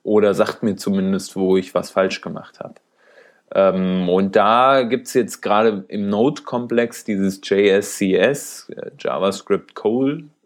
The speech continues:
Code Style. Äh, da gibt's auch ein Grunt-Plugin für. Ähm, wir haben das gerade kürzlich jetzt im, im Projekt eingesetzt, äh, fangen grad damit an sozusagen. Da ist,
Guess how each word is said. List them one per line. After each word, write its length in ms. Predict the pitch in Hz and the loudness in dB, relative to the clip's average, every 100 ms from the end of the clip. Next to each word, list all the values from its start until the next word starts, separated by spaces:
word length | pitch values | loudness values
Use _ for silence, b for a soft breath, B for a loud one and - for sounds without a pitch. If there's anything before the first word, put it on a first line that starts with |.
| - | -6
Code 320 | - 135 - | -2 -2 -2
Style. 600 | - - 107 117 147 180 _ b b b b - | -10 -4 -2 -2 -4 -10 _ b b b b -4
Äh, 280 | 95 95 | 0 2
da 100 | 92 | 2
gibt's 200 | 92 - 92 | 0 -2 -4
auch 120 | 95 | -4
ein 100 | 90 | -4
Grunt-Plugin 800 | - 110 139 - 127 - 120 120 | 0 0 -2 -10 -8 -6 -6 -8
für. 500 | - 120 123 127 123 B B B | -4 0 2 0 -6 B B B
Ähm, 640 | 95 98 101 95 92 65 - - - - - - - | 0 2 2 0 -2 -6 -14 -20 -20 -20 -20 -20 -18
wir 320 | - 101 113 | -8 0 2
haben 120 | 156 180 | 4 4
das 180 | 160 | 2
gerade 300 | - 131 139 | 2 2 2
kürzlich 380 | 139 147 143 135 | 2 0 0 -4
jetzt 200 | 127 120 | -2 -2
im, 240 | 95 113 107 | -2 -2 -4
im 220 | 107 104 | -4 -2
Projekt 540 | - 107 113 - - | 0 2 2 -2 -6
eingesetzt, 800 | - 107 139 147 165 170 - - _ b b b | -2 0 0 0 -2 -2 -8 -20 _ b b b
äh, 160 | 101 | 0
fangen 380 | 101 110 120 120 | 2 0 -2 -4
grad 280 | 107 107 107 | -2 -2 -2
damit 300 | 104 104 95 | -4 -4 -4
an 220 | - 117 | -4 -4
sozusagen. 640 | 127 127 - 120 117 117 110 | -4 -4 -4 -2 -2 -2 -4
Da 120 | 98 | -6
ist, 280 | - - | -10 -14